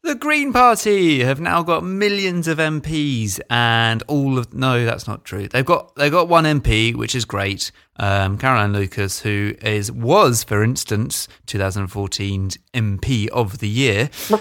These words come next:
Um, and she's all right, she's just brilliant on a whole range of issues. I like her a lot. But she increased her vote share by, uh, well, she's now got an eight thousand majority, which is very, very good, and I'm pleased about.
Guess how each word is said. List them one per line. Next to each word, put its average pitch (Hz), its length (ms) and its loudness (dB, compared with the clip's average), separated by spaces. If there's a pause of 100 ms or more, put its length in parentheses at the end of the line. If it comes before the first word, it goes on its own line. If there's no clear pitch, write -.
(200)
Um, 120 640 4 (340)
and 117 480 0
she's 147 180 -4
all 110 140 0
right, 104 100 -2
she's 117 200 -6
just - 340 -10
brilliant 98 380 -6
on 104 200 -2
a 95 60 -2
whole 101 140 0
range 95 260 -2
of - 80 -14
issues. 95 440 -8
I 95 160 -6
like 92 260 -6
her 92 100 -8
a - 20 -6
lot. 101 280 -4
But - 120 -4
she 160 240 2
increased 113 420 -4
her 92 360 -2
vote 117 340 -2
share 160 380 -4
by, 110 380 -4 (340)
uh, 107 580 4
well, 123 140 0
she's 98 160 -4
now 98 160 -2
got 98 220 -6
an 110 100 -2
eight 131 240 0
thousand 107 460 -2
majority, 98 400 -4
which - 160 -12
is 101 100 -8
very, 95 400 -4 (320)
very 92 400 -2
good, 165 240 -2
and 101 100 -2
I'm 98 200 -2
pleased 101 320 -6
about. 104 280 -4